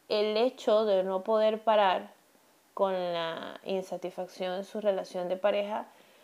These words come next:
o sea, de no poder terminar con eso con más trabajo. En el caso de mi papá es un poco complicado porque siempre he pensado que él tiene una baja autoestima enmascarada.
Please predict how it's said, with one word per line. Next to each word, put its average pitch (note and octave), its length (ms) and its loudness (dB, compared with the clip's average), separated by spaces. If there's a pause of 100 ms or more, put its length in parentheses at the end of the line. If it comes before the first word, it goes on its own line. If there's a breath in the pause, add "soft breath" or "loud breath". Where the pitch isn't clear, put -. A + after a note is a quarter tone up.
(180 soft breath)
o - 40 -20
sea, G3+ 240 8
de G3+ 120 6
no G3 140 2
poder A3+ 460 6
terminar G#3 680 6
con A3+ 180 -2
eso A3+ 420 -2 (300)
con A3+ 360 6
más G3 220 -2
trabajo. F#3 400 4 (1500 soft breath)
En C4 160 12
el B3+ 120 6
caso C4 260 10
de D4 100 12
mi D4 120 4
papá C#4 280 8
es C4+ 80 2
un A#3+ 140 0
poco A3+ 340 -2
complicado A#3 920 8 (580)
porque A3 400 6
siempre A#3+ 540 2
he A#3+ 40 2
pensado A#3 720 2
que G#3 160 4
él G3 120 2
tiene A3 240 0
una A3 200 0
baja A3+ 160 4
autoestima A#3+ 640 2
enmascarada. F#3+ 920 0